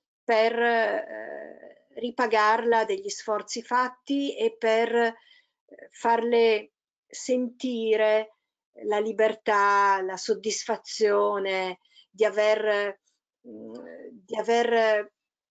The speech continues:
sì, proprio soddisfatto un'ambizione, no? Perché queste erano delle qualità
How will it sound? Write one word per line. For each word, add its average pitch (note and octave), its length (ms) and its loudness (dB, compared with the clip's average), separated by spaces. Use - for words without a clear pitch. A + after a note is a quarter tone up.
sì, - 220 -8
proprio D#4 280 0
soddisfatto D4+ 720 0
un'ambizione, A3 1160 2
no? C#4+ 220 -6
Perché C#4+ 260 -4
queste E4+ 260 0
erano G#3+ 260 0
delle G#3+ 240 0
qualità A3 760 2